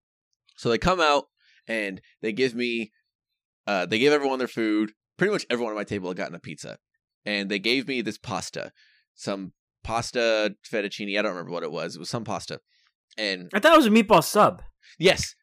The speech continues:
Speaker 1: it was a meatball sub. You're right. It was. I, I could not remember for the life of me. Yes, it was a meatball sub that they gave me. And
Speaker 2: Like an elephant, I am.
Speaker 1: And I, I, I, I don't think I grabbed the waiter 'cause I'm not a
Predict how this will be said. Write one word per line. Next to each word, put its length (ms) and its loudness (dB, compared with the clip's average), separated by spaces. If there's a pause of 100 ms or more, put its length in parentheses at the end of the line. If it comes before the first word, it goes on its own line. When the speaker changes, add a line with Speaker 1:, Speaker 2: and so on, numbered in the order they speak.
(100)
Speaker 1:
it 100 0
was 160 0
a 20 -4
meatball 300 2
sub. 280 0
You're 140 -2
right. 200 -2 (180)
It 100 2
was. 160 -2 (180)
I, 140 0 (100)
I 100 0
could 200 2
not 140 0
remember 200 -4
for 100 -8
the 60 -4
life 200 -2
of 80 -12
me. 180 -14 (400)
Yes, 240 -2
it 80 -6
was 140 -4
a 40 -4
meatball 380 0
sub 220 0
that 80 -14
they 100 -6
gave 220 -12
me. 180 -18 (480)
And 240 -2
Speaker 2:
Like 120 0
an 80 0
elephant, 340 4
I 120 -2
am. 280 -6 (680)
Speaker 1:
And 360 0
I, 260 2 (160)
I, 360 0 (260)
I, 560 0 (480)
I 80 -2
don't 180 -4
think 240 -4
I 160 2
grabbed 260 0
the 80 -2
waiter 360 -4
'cause 420 -8 (880)
I'm 140 4
not 160 6
a 180 4